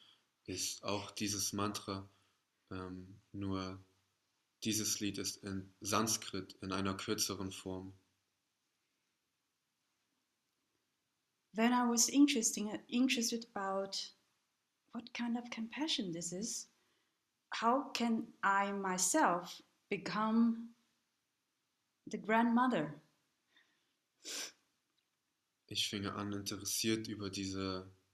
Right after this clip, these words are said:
Speaker 1: über dieses Mitgefühl zu werden und habe mich gefragt, wie kann ich dieses, diese Großmutter werden?
Speaker 2: Um, then I got to know Thomas.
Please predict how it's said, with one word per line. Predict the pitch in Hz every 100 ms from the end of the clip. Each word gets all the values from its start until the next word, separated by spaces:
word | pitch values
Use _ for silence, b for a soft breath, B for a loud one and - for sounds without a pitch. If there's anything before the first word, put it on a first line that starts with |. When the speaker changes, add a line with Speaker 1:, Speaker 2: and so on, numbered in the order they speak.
| _ _ _ _ -
Speaker 1:
über | 104
dieses | 101 101 98 - - - _ _ -
Mitgefühl | 117 113 113 - 104 98 98 98 _
zu | - 104 98
werden | 98 98 95
und | 92 92 - -
habe | 101 101
mich | 98 98
gefragt, | - - 98 95 -
wie | 101
kann | - 98
ich | 110 110 - _ _ _ _ _ _ _ _ _ _
dieses, | - 98 101 95 - - - _ _ _ -
diese | 98 98
Großmutter | 101 117 - 104 98 98
werden? | 98 104 101 98 - _ _ _ _ _ _ _ _ b b b b b b _ _ _ _ _ _ _ _ _ _ _ _ _ _ _ _ _
Speaker 2:
Um, | 208 214 214 208 208 170 B B B B B _
then | 180 208
I | 233
got | 226 214
to | 214
know | 208
Thomas. | 208 240 220 175 170 -